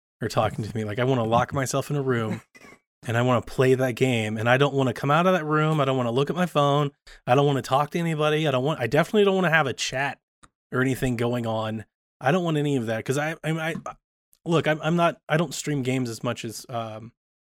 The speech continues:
Speaker 1: you know, other folks in my, our little podcast community. And one of the things that I always ask those folks when they really do stream games,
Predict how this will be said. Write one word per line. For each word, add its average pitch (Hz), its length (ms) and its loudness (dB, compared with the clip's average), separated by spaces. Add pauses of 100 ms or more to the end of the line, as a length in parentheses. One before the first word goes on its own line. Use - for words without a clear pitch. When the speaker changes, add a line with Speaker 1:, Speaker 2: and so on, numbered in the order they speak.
(100)
Speaker 1:
you 120 80 -6
know, 110 280 -8
other 123 200 -2
folks - 400 -4
in 117 140 -6
my, 117 180 -6
our 120 180 -6
little 117 160 -6
podcast 120 480 -8
community. 120 320 -6
And 110 80 -4
one 135 100 -2
of 151 60 -2
the 139 100 0
things 131 200 -2
that 123 100 -4
I 120 60 -2
always 117 180 -4
ask 117 280 -4
those 120 140 -8
folks - 300 -10
when 110 80 -10
they 107 100 -12
really 117 240 -8
do 165 120 -8
stream 180 240 -6
games, 190 320 -8